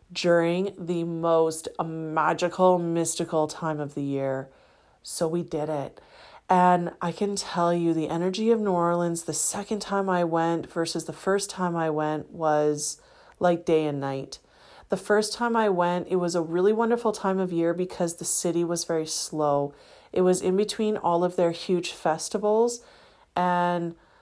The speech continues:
I'm so grateful that that's the time that we had went, considering this was before I had learned Reiki or anything. I had no control over my energy,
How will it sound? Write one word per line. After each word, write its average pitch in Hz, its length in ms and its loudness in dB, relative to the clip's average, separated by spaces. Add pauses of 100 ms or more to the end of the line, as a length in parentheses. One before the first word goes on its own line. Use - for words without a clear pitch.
(400)
I'm 185 280 4
so 185 360 4
grateful 180 480 2
that 165 120 4
that's 151 220 0
the 165 80 -4
time 160 240 -4
that 160 140 -4
we 165 100 -4
had 160 140 -2
went, 151 360 -4
considering 175 920 -2
this 160 160 -8
was 160 80 -10
before 165 440 0
I 165 100 4
had 165 120 -2
learned 160 220 -2
Reiki 156 420 -2
or 147 140 -2
anything. 147 540 -8
I 139 60 -6
had 147 220 -4
no 175 260 0
control 180 440 -4
over 160 200 -2
my 156 180 -4
energy, 143 600 -6